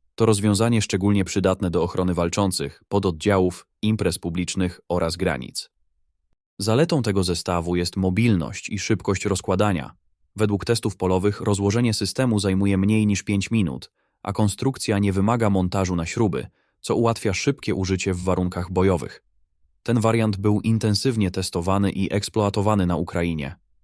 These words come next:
stając się jednym z najczęściej wybieranych rozwiązań w lekkich formacjach piechoty.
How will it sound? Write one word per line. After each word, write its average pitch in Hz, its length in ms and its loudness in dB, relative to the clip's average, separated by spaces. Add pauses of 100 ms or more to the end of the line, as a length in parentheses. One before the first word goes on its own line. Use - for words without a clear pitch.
(100)
stając 101 400 0
się 98 140 -2
jednym 98 440 2
z 92 60 -2
najczęściej 98 600 0
wybieranych 95 540 0
rozwiązań 92 640 -2
w 87 120 -6
lekkich 104 460 -2
formacjach 92 520 -2
piechoty. 92 460 -2